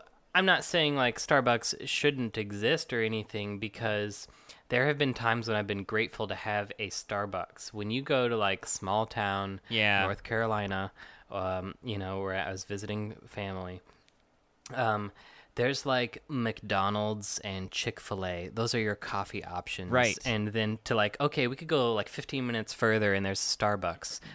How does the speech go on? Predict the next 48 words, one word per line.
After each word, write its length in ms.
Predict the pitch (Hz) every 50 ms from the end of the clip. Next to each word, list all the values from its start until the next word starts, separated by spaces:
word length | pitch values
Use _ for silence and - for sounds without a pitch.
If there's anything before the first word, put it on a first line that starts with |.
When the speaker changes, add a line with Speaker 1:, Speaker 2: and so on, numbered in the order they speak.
| - - -
Speaker 1:
I 100 | 101 110
will 160 | 120 120 113
go 180 | 110 113 113
that 160 | 107 104 98 101
extra 240 | 98 - - 117
fifteen 380 | 101 - 110 104 - 107 101 98
minutes 260 | 98 95 95 - - -
to 80 | - -
get 160 | - - -
the 60 | - -
Starbucks, 640 | - - 92 90 85 87 85 - - - - - - _ - - - - - - - -
uh, 200 | - 90 90 95 -
in 160 | 110 107 113
those 180 | 110 110 107 107
circumstances. 800 | - - 98 - - 95 - - 95 87 82 - - - - - 170
Speaker 2:
No, 120 | 180 196
I 80 | 196 196
agree. 360 | 190 156 123 123 98 80 - -
And 80 | 143 160
there 80 | 170 180
are 140 | 175 165 156
things 260 | - 160 143 131 120
you 80 | 127 120
can 120 | 123 117
get 120 | 110 117 110
at 100 | 107 98 -
Starbucks 420 | - 123 110 104 104 95 - -
that 120 | - 113 -
aren't 220 | 107 107 107 - 107
as 120 | 101 95
bad. 400 | - 104 101 92 82 82 85 90
Like, 180 | 101 98 - _ - - - - - - - - _ -
that 120 | 131 123
you 140 | 143 151 156
don't 120 | 185 190 190
have 140 | 185 175
to 80 | - 151
get 180 | 135 156 156 -
the 60 | 135 120
stupid, 480 | - - - 147 135 - 139 120 110 104 _ _ _ _ _ _ _ _ -
like, 180 | 135 131 127 -
they 100 | 156 151
have 260 | 160 196 196 196 -
right 220 | 143 151 156 147 -
now 440 | 127 131 135 123 110 104 101 98 - _ _ _ _ _ _ _ _ -
a 120 | 123 123
drink 380 | 117 110 123 139 139 131 - -
called, 380 | - 143 127 117 117 110 101